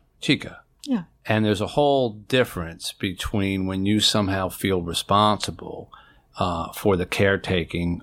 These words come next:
Speaker 1: of the individual who you lose. So I meet a lot of people now who are in their fifties, taking care of their parents,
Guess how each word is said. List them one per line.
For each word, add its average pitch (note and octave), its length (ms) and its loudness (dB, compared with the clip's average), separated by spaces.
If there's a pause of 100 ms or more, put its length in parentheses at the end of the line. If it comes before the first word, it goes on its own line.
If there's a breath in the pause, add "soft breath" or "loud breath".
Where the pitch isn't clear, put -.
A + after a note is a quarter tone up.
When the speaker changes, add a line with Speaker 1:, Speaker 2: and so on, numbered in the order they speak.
(100)
Speaker 1:
of F2+ 380 0
the F#2+ 100 0
individual F2 520 0
who F2 100 0
you E2+ 200 0
lose. E2 480 2 (520 soft breath)
So A#2 760 0
I A#2+ 200 2
meet D3+ 160 2
a - 40 2
lot G#2+ 200 2
of F2+ 80 -6
people G#2+ 360 -8
now F2 600 -6 (300)
who G2 300 2
are F#2 240 4
in G#2 140 6
their G#2 160 6
fifties, F2 840 -4
taking F2+ 260 -2
care F#2+ 140 -4
of F#2+ 60 -4
their G2+ 80 -4
parents, E2 680 -6